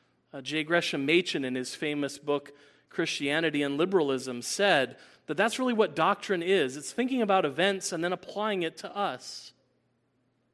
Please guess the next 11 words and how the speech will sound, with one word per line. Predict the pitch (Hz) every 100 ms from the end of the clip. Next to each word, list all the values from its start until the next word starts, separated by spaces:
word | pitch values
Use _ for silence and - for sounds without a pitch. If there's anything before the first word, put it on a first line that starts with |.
| _ _ _ _ _ _
This | 185
is | 180
what | 170
he |
said. | 156 - 156 156
"From | 226
the | 226
beginning, | 175 160 240 226
the | 175
Christian | - 240 - 196
gospel | 139 156 233 - - 143 160